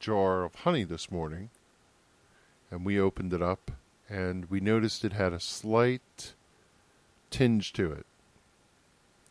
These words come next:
And my thought is, I know one batch I harvested way back when, and this was old honey, it was crystallized,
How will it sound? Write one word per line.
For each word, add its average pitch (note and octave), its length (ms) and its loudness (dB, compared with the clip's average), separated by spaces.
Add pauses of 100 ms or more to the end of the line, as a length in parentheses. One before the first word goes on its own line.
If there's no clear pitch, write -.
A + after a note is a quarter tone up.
(280)
And F#2 220 -2
my G#2 240 4
thought A2+ 360 6
is, G#2 280 2
I F#2 120 4
know A2 600 8
one B2 500 6
batch A2+ 500 4
I G2 140 2
harvested G2 600 2 (180)
way B2 340 4
back G#2 380 2
when, E2+ 260 -2
and E2 160 -8
this E2+ 160 -8
was F2+ 160 -4
old F#2 260 2
honey, F2+ 280 -4
it D#2+ 80 -8
was D#2+ 120 -12
crystallized, E2 800 -8